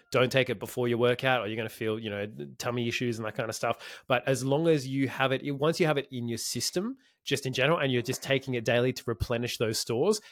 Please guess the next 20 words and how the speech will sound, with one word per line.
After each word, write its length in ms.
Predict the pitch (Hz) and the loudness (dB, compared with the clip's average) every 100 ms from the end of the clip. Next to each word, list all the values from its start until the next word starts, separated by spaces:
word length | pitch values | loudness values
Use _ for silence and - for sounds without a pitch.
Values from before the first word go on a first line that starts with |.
| _ | _
then 380 | 110 131 123 117 - | 2 4 4 2 -8
it 80 | 117 _ | -14 _
honestly 380 | 147 135 143 139 | 2 2 2 2
doesn't 260 | 120 113 107 | 0 -2 -2
matter. 260 | 104 107 - - | -2 -2 -4 -4
Whenever, 340 | 120 135 151 175 | 0 4 6 4
if 140 | 135 | 2
you 140 | 143 139 | 2 4
happen 320 | 143 143 139 | 4 4 2
to 40 | |
have 240 | 123 143 139 | 4 4 4
a 140 | 135 | 2
protein 400 | 135 131 131 135 | 2 2 0 0
shake 240 | 131 127 | 0 0
at 100 | 139 | -2
some 200 | - 123 | -2 -2
point 180 | 120 123 | -2 -2
during 160 | 117 117 | -2 -2
the 80 | 117 | 2
day, 300 | 127 131 | 4 2